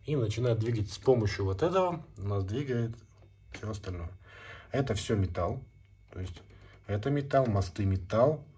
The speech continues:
Металл. А коробка у нас стоит точно такая же, как на Хаммере. Она достаточно простая и надежная. То есть я ее прям в хламину, э, она клинила у меня из-за грязи.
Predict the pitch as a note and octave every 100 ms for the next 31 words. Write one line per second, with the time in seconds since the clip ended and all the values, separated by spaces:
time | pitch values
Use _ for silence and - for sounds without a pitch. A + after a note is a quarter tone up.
0 | - - - - G2 F#2+ - B2+ C#3+ A2+
1 | A2 A2 G#2 G2+ G2+ - A#2+ B2+ B2 -
2 | F#2+ E2 - A2+ A2+ G2 - G#2+ G#2 -
3 | A#2+ A#2+ - G2+ A2 G2+ F#2+ G2 - G2+
4 | G2 F#2 E2+ E2 - - - - _ _
5 | - - - G2+ G2+ C3+ F3 - - -
6 | - - - A2+ B2 A#2+ A2 A2 B2 A2+
7 | A2 G2+ G#2 - - D#3 D3 A#2+ A#2+ A#2
8 | G#2 F#2 F#2 E2 E2 - F#2+ F#2 F2+ F2+
9 | F2+ - A#2+ A#2 A#2+ G#2 F#2 - - -
10 | - - - - - - G#2 G2 F#2+ D#2+
11 | - - G2+ G2 A#2 D3 D#3 D3 C#3 B2+
12 | A#2 - - A2 A2+ A2+ A#2 G#2 F#2+